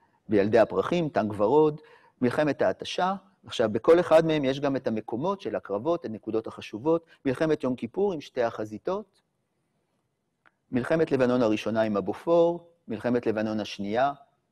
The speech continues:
עם, אה, דגל החיזבאללה, ואגב, "We are the champions", זה מה שכתוב על הדגל בערבית. ו-, אה, אני ציירתי את הציורים האלה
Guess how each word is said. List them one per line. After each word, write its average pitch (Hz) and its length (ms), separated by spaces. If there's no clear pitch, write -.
עם, 113 320
אה, 104 160
דגל 113 280
החיזבאללה, 107 600
ואגב, 107 600
"We 110 120
are 120 260
the 110 60
champions", 101 680
זה 110 120
מה 113 80
שכתוב 123 440
על 95 80
הדגל 101 320
בערבית. 92 520
ו-, 110 880
אה, 117 380
אני 123 160
ציירתי 202 340
את 226 60
הציורים 185 500
האלה 120 320